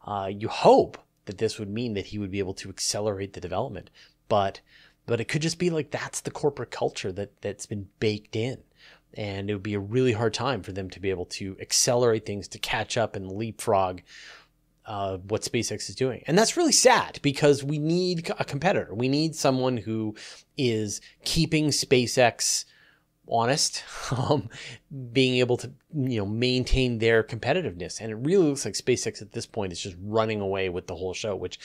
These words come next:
which is bad. Like, like, a lack of competition always ends up bad. You want there to be competitors going back and forth. So will it speed up? Maybe.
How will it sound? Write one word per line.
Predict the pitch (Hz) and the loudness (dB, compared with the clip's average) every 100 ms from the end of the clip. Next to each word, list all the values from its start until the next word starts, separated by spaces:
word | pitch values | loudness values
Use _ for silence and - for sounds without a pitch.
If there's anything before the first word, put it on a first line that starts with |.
| - - - | -16 -16 0
which | 165 208 | 2 2
is | |
bad. | 151 175 156 - - - | 6 6 6 0 -18 -6
Like, | 117 131 - - - | -4 -4 -8 -20 -4
like, | 131 113 | -2 0
a | |
lack | 123 127 156 185 | 0 4 4 4
of | 202 165 | 2 2
competition | 147 120 113 131 - 107 107 _ - | 0 0 2 0 0 -4 -8 _ 4
always | 156 165 170 143 123 101 - | 6 8 6 4 2 -2 -8
ends | 120 107 101 | -8 -6 -4
up | 95 - | -6 -2
bad. | 107 85 - - _ _ _ | -2 -2 -10 -20 _ _ _
You | 123 | -10
want | 117 110 139 135 120 - _ _ _ _ _ | -6 4 6 6 4 -4 _ _ _ _ _
there | 123 104 | 0 0
to | |
be | 98 110 98 | 0 -4 -4
competitors | - 104 107 95 82 - | -8 -6 -4 -4 -8 -6
going | 95 87 | -8 -6
back | 87 - | -8 -10
and | 82 | -14
forth. | - 85 - _ _ - | -12 -12 -14 _ _ -6
So | - 151 143 - - | 6 8 8 2 -18
will | 104 120 | -6 -2
it | 151 | -2
speed | - - 139 | -4 -6 -2
up? | 147 170 _ - | -2 -4 _ -4
Maybe. | 170 101 80 _ | 0 0 -4 _